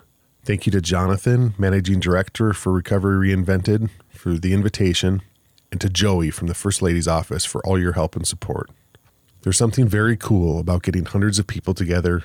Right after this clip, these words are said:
who are all in the recovery sphere. I had the chance to visit with a lot of folks at the event, people in recovery, people who had been impacted by addiction, community leaders, advocates, and professionals in the field.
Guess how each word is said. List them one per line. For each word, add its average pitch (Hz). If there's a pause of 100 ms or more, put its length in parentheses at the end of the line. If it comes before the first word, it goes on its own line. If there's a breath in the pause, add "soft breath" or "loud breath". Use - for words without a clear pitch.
who 85
are 78
all 87
in 87
the 90
recovery 80
sphere. - (520)
I 95
had 92
the 110
chance 104
to -
visit 92
with 95
a 95
lot 98
of 107
folks 107
at 104
the 113
event, 90 (520 loud breath)
people 95
in 85
recovery, 107 (140)
people 98
who 95
had 82
been 87 (120)
impacted 101
by 87
addiction, 101 (540 loud breath)
community 101
leaders, 104
advocates, 98
and 95
professionals 92
in 95
the 87
field. 85